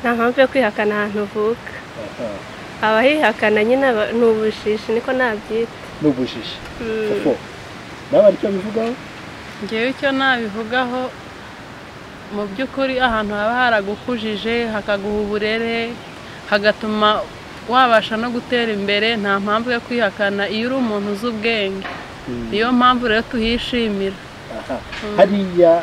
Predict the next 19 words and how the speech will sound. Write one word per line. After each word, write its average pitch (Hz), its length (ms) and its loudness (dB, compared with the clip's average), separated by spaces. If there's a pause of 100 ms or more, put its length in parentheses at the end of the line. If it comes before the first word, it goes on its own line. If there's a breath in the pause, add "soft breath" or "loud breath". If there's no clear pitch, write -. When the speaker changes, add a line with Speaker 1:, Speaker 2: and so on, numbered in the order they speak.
(220)
Speaker 2:
benshi 156 260 2
bahamenyereye 120 840 -4 (180)
nk'agace 143 480 -2
kitwa - 260 -2
mu 247 140 -2
Bigogwe. 214 480 -6 (420)
Eh, - 80 -4 (120)
hari 175 140 0
abantu 170 260 -2
benshi 196 360 -4 (280)
ujya 269 160 0
kumva, 160 480 2
mperutse 120 320 -6
no 147 80 0
kumva 123 300 -2
no 143 100 0
kuri 156 160 -2
social - 320 -4
media, 123 320 -6